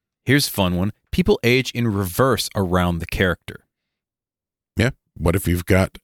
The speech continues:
Speaker 2: uh, some sort of positive bloodline?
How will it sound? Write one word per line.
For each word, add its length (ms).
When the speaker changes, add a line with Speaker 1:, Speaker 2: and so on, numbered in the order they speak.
Speaker 2:
uh, 360
some 300
sort 380
of 520
positive 880
bloodline? 680